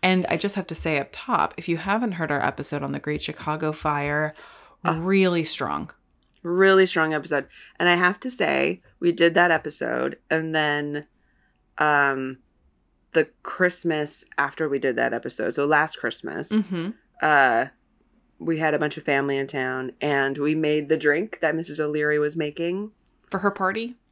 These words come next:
Speaker 2: For her party when she was going to get the milk that caused the Great Chica-, I mean, the
Speaker 1: Yeah,
Speaker 2: milk
Speaker 1: isn't it
Speaker 2: didn't
Speaker 1: like a
Speaker 2: cause the
Speaker 1: version of a White Russian or something weird like that?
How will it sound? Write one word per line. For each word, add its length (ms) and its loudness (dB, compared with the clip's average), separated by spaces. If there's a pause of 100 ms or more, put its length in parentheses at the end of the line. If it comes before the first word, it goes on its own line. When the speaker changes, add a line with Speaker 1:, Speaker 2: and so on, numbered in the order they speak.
(160)
Speaker 2:
For 120 4
her 160 6
party 380 4
when 240 -4
she 180 4
was 180 4
going 220 4
to 60 -6
get 180 -4
the 60 -2
milk 340 0
that 140 2
caused 300 -2
the 80 0
Great 200 2
Chica-, 400 -10
I 60 2
mean, 180 2 (100)
the 80 -2
Speaker 1:
Yeah, 120 0
Speaker 2:
milk 100 4
Speaker 1:
isn't 120 0
it 40 0
Speaker 2:
didn't 100 0
Speaker 1:
like 100 2
a 40 4
Speaker 2:
cause 100 2
the 60 4
Speaker 1:
version 240 2
of 100 -2
a 60 2
White 300 -2
Russian 420 0
or 60 0
something 340 -2
weird 200 -2
like 140 -4
that? 260 -4